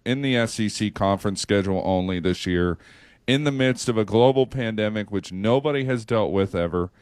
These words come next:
Uh, and, and then for them to just dominate every team that they played. Uh, th-, there was only one team this year that kept it close, and that was Florida.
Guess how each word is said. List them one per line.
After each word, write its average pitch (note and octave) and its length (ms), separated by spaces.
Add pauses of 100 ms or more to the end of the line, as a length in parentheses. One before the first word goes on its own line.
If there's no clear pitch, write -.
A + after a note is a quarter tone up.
(480)
Uh, F#2 440
and, A2 200
and A2+ 180
then B2 200
for B2 180
them A#2+ 280
to G#2+ 320
just A#2+ 360
dominate A#2+ 680
every B2+ 360
team A2 500 (400)
that A2+ 180
they A2+ 120
played. F#2+ 520 (480)
Uh, G2 460
th-, G2+ 180
there B2+ 180
was C#3+ 140
only B2+ 200
one C3 340
team E3 280
this G2+ 220
year D#2+ 300
that G2+ 180
kept A2+ 260
it G#2 60
close, G2 340
and F#2 100
that G2+ 120
was - 120
Florida. F2 480